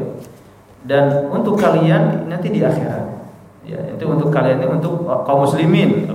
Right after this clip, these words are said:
Kaum muslimin diharamkan karena nanti di akhirat itu adalah peralatan atau perkakas orang, eh, ahlul jannah. Jadi nanti di dalam surga peralatannya emas dan perak semuanya.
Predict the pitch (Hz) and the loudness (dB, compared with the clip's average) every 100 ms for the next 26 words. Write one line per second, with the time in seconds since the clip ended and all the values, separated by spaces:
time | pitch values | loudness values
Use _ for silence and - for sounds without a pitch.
0 | - 117 131 143 170 202 160 156 156 - | -6 -6 -6 -4 -4 -2 0 2 2 0
1 | - 226 - - - - - - - - | 2 0 0 -4 -8 -12 -18 -20 -20 -20
2 | - - 120 123 147 131 - 190 131 - | -20 -8 -2 0 0 0 -2 0 0 0
3 | 139 160 165 160 - - - - 143 143 | 0 2 2 0 -4 -10 -16 -12 -8 -2
4 | 156 156 135 151 160 160 - - - - | 2 2 2 2 2 0 -4 -10 -20 -20
5 | - - 139 135 127 131 170 170 170 123 | -10 -4 0 2 2 2 0 2 0 0
6 | 120 127 120 120 - 127 - 131 - 160 | -2 -2 -2 -4 -4 -4 0 0 2 2
7 | 160 156 131 139 - - - - - 120 | 2 0 2 2 0 -4 -8 -14 -8 -2
8 | 110 - - 135 - 139 - 139 135 - | 0 0 0 0 0 0 2 2 2 -2
9 | - - - - - - - - - - | -6 -8 -14 -18 -20 -20 -20 -16 -16 -14
10 | - 135 131 123 143 131 123 113 110 110 | -8 -6 -4 -4 -4 -4 -4 -4 -2 -4
11 | - - - 147 156 - - - - - | -6 -8 -4 0 0 0 -4 -4 -2 0
12 | 117 - - - 151 160 135 123 127 135 | 0 -2 -4 -4 0 0 2 0 0 -2
13 | - - 127 117 110 | -2 -6 -8 -8 -8